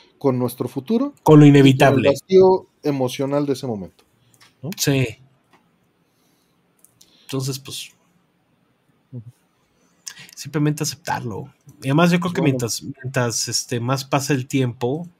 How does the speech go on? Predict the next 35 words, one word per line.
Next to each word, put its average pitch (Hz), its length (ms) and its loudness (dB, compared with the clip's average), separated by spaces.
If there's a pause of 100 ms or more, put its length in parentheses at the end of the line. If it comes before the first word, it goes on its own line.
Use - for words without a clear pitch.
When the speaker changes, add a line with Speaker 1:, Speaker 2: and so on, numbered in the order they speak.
(160)
Speaker 2:
o 127 120 -10
sea, 120 120 -4
vaya, 113 480 -4 (1160)
yo 120 220 -8
creo 135 140 -2
que 123 60 0
es 117 120 -8
muy 131 100 2
diferente 127 520 0
lo 117 120 -2
que 107 120 -4
pensabas 123 500 -2
en 120 100 -4
los 117 160 -8
treinta 131 400 0
a 123 40 0
lo 113 140 -4
que 110 100 -10
piensas 117 360 -6
ahorita, 135 640 0
¿no? 135 460 -4
Y 147 80 -4
mientras 127 280 -6
más 170 120 2
pasa 170 180 0
el 160 80 -2
tiempo, 160 320 0
creo 147 160 -2
que 156 120 0
es, - 300 -4
más 156 340 4
cerca 156 340 4
estás 143 520 0
a 135 140 -6
la 117 260 -6